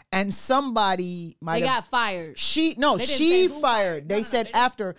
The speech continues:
Speaker 1: no, they said he gave the money to his clients,
Speaker 2: After
Speaker 1: which is
Speaker 2: being
Speaker 1: the
Speaker 2: fired.
Speaker 1: mother and the father, after being fired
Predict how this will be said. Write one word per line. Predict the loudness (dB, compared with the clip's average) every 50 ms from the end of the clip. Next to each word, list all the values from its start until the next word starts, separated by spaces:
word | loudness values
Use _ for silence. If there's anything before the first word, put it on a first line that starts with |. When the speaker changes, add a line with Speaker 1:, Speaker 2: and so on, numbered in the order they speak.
| -16 _ _
Speaker 1:
no, | -4 -2
they | 0 0 0
said | 0 0 0 0 0 -2
he | -4 -6 -4
gave | 0 2 2 2 2 0 -4
the | -4 -4
money | -2 -2 -2 -4 -4 -6 -8 -10 -12 -14 -16 _ _ _ _ _ _ _ _
to | -2 0 0 0 0 -2 -6 -12 _
his | _ -4 -2 -2 0 -2 -4 -6 -8 -8 -10 -12 _
clients, | -8 -2 2 2 4 4 4 2 0 0 -6 -8 -10 -8 -8 -10 -14 _ _ _ _ _
Speaker 2:
After | -14 -4 -4
Speaker 1:
which | -2 0 0
is | 0 0
Speaker 2:
being | 0 0
Speaker 1:
the | 0
Speaker 2:
fired. | 2
Speaker 1:
mother | 4 4 4 4 2 0
and | 0 0 -2
the | -4
father, | -4 -2 0 2 2 2 0 0 -2 -6 -8 -8 -12 _ _ _ _ _
after | -2 0 0 0 -2 -2 -6 -6
being | -6 -4 -6 -4 -4 -4 -6 -8 -12
fired | -12 -16 -6 0 0 2 2 2 -2 -4 -6 -10 -14 -18